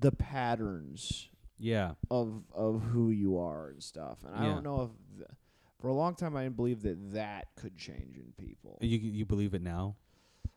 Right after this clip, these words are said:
Speaker 1: I'm trying to. I mean, that's part of why I wanted to do this podcast. <laughs>
Speaker 2: I, I believe that I am a living example <laughs> that you can change.
Speaker 1: Yeah.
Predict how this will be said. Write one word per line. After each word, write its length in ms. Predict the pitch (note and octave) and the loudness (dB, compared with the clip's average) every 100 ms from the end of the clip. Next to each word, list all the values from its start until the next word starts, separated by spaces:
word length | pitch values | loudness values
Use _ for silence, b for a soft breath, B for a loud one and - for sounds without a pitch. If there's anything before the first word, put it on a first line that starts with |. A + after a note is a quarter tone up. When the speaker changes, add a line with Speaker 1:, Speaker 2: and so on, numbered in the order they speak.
| B B _ | B B _
Speaker 1:
I'm 200 | - A#3 | 0 0
trying 400 | A#3 B3+ D#4 E4 | 0 -2 -2 -2
to. 120 | A#3+ - | -2 2
I 40 | |
mean, 100 | A3+ | 4
that's 140 | B3+ | 4
part 240 | A#3+ B3 A#3 | 2 2 2
of 60 | |
why 200 | A3 G#3 | 2 2
I 40 | G3 | 4
wanted 340 | F3+ F#3 F3 | 4 4 0
to 60 | D3 | 0
do 160 | D#3+ D3 | 0 0
this 100 | - | -2
podcast. 920 | - D#2+ F#3+ - F2 D2+ B2 - - - | -6 -6 -6 -6 -6 -2 2 2 0 -8
<laughs> 140 | - | -10
Speaker 2:
I, 340 | A#2 B2 A#2 G2+ _ | -4 0 0 -2 _
I 220 | A#2 A2+ F#2+ G2+ | -4 -4 -2 -4
believe 400 | A2 A#2 A2+ G#2 | -2 0 0 0
that 220 | G2+ D2+ | -2 -2
I 120 | G2+ | -2
am 280 | G2+ G2 - | -2 -4 -4
a 80 | F#2 | -4
living 320 | F#2+ F#2 F#2+ | -4 -2 -2
example 520 | F2+ F2+ F2 F2+ F2 | -4 -4 -4 -6 -6
<laughs> 100 | F2 | -6
that 180 | F#2 G2 | -6 -10
you 80 | F2+ | -10
can 220 | F2+ A2 | -8 -8
change. 140 | A2+ D#3 | -4 6
Speaker 1:
Yeah. 680 | F#3+ G#3+ F#3 C3+ G#2 F2 | 8 10 8 8 6 2